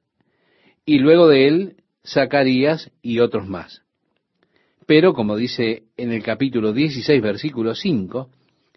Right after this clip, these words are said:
pero Asaf sonaba los címbalos. Ellos tocaban, por supuesto, un salterio,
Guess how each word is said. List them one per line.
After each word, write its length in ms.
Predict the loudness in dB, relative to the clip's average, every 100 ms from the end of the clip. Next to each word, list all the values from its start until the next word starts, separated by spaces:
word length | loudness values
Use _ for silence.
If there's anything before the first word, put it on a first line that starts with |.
| _ _ _ _ _
pero 220 | 2 4 4
Asaf 420 | 2 0 0 -6 _ _ -18
sonaba 800 | -8 -4 0 2 2 2 0 -6
los 320 | -8 -8 -8
címbalos. 640 | -6 -6 -6 -12 -16 -20 -20 _ _ _ _ _ _ _ _ _ _ _ _ _ _
Ellos 260 | 2 2 0
tocaban, 460 | 0 0 0 -2
por 160 | -6 -8
supuesto, 540 | -8 -6 -8 -2 -4
un 220 | -2 -8
salterio, 720 | -10 -12 -4 0 0 0 -8